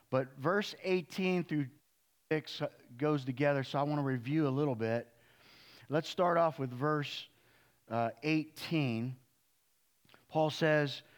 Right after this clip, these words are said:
"For I consider that the sufferings of this present time are not worth comparing to the glory that is to be revealed in us." That is an awesome verse.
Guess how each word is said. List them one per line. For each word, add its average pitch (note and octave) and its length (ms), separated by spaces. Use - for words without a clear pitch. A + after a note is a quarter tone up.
"For C#3+ 180
I E3 220
consider D3+ 880
that D3+ 260
the C#3 80
sufferings F3 840
of D3 300
this D3 200
present D#3+ 560
time C3 680
are C#3 200
not D#3 500
worth D#3 480
comparing C3+ 1000
to D#3 140
the C#3 120
glory C3 760
that C#3 160
is C3 200
to - 120
be C3 160
revealed C#3 680
in C3 340
us." A2 420
That D3 160
is C#3 120
an B2 100
awesome B2 480
verse. G#2+ 480